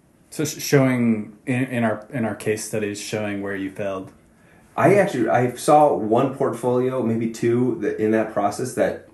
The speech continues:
Speaker 2: showed, like, here's what we set out to do and here's the problems that we thought we were addressing, this, this, and this. And we were wrong. And we then did this, this, and this.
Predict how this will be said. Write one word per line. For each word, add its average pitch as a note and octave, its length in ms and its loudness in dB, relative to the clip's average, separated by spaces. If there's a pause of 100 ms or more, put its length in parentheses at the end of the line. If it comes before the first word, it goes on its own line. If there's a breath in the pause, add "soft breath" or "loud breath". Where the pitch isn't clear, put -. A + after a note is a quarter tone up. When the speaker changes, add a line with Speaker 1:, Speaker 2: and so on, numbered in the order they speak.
(180)
Speaker 2:
showed, G2+ 260 -2
like, F#2 300 -2 (200 loud breath)
here's E3+ 260 6
what E3 100 4
we C3 100 0
set B2 220 2
out C3 220 6
to A2 60 -8
do C3 300 2
and G#2 100 2
here's B2+ 200 0
the A2+ 60 -4
problems C3 320 2
that A#2 60 -2
we G#2+ 120 2
thought A#2 180 2
we A#2 60 0
were A2 80 2
addressing, A2+ 440 2
this, A2 140 0
this, A2 180 0
and G2+ 120 0
this. C#3 320 0 (440 loud breath)
And D3+ 220 8
we F#3 80 8
were F#3+ 140 6
wrong. C3 580 2
And B2 180 2
we D#3+ 180 6
then D#3 220 6
did D3 220 2
this, C3+ 240 0
this, C3 220 0
and B2 160 0
this. A2+ 220 2